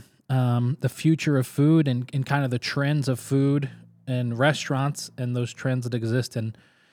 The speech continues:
in other parts of the country and when and how they are relevant here in Central New York. Um, I think as, as someone who works a lot in the restaurant industry around here,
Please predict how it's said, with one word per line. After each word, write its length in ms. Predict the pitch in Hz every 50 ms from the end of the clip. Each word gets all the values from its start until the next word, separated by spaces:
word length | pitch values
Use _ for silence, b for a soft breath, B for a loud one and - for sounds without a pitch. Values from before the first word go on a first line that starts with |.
| b b b b b b b _
in 80 | 135 135
other 200 | 135 139 147 127
parts 300 | - - 151 139 - -
of 40 |
the 80 | 120 120
country 500 | - 147 151 156 139 - 156 151 147 139
and 560 | 127 117 117 117 120 120 120 117 107 113 - - _ _ _ _ _ _ _ _ _ _ _ _ _ _ _ _ _ _ _ _
when 400 | 147 143 147 151 156 156 156 147
and 120 | 127 117
how 400 | 110 - - 139 135 139 139 139
they 360 | 131 127 123 120 117 113 - - -
are 100 | 117 120
relevant 380 | 120 127 131 135 127 135 135
here 140 | 117 131 127
in 80 | 127 120
Central 360 | - - 135 127 - 127 117
New 60 | 117
York. 400 | 120 135 147 143 147 - - - _ _ _ _ _ _ _ _ _ _
Um, 440 | 139 127 127 127 123 120 123 120 120 - _ _ _ _ _ _ _ _ _ _ _ _ _ _ _ _ _ _ _ _ _ _ _ _ _ - B B B B B B B B B B B
I 40 | 151
think 260 | - - 196 185 -
as, 260 | 185 165 139 - - -
as 120 | - 139 -
someone 380 | - 180 180 185 180 175 170
who 1000 | 143 147 156 147 143 143 139 135 135 131 131 131 131 131 131 127 131 127 127 127
works 360 | 131 139 147 143 - - - -
a 60 | 139
lot 460 | 139 131 127 131 131 135 139 135 - -
in 120 | 131 123
the 80 | 123 120
restaurant 440 | 127 143 143 139 - - 123 120 -
industry 420 | 123 123 120 - - 127 123 120
around 440 | 117 110 120 131 127 127 131 127 110
here, 420 | - - 120 104 104 107 110 107